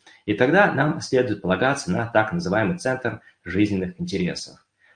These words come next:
Центр жизненных интересов — это семья, дом, врачи, собака, спортзал и прочее. Как правило, центр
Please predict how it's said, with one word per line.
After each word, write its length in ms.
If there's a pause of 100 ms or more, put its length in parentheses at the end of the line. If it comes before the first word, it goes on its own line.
(100)
Центр 460
жизненных 500
интересов — 680
это 440
семья, 640 (140)
дом, 420
врачи, 540
собака, 460
спортзал 640 (160)
и 60
прочее. 500 (520)
Как 160
правило, 640
центр 400